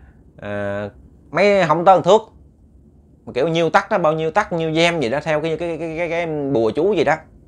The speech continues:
Thì bả mới cầm ra mà cây đó mà đánh đau à. Mới cầm cây đó ra. Thì cái người mẹ mới xót,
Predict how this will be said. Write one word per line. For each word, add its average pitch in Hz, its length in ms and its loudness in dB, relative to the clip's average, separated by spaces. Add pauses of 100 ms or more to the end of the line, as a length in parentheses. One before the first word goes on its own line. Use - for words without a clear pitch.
(720)
Thì 95 160 -2
bả 107 100 -2
mới 151 120 -2
cầm 110 240 2
ra 117 180 2
mà 113 120 -2
cây 131 220 4
đó 143 120 6
mà 131 80 2
đánh 139 200 -2
đau 135 200 6
à. 110 220 2 (1200)
Mới 135 100 -8
cầm 117 280 0
cây 123 140 -2
đó 135 120 -4
ra. 120 320 -6 (960)
Thì 101 640 2 (600)
cái 170 100 -4
người 123 140 0
mẹ 101 280 -6
mới 143 120 -6
xót, 185 280 -2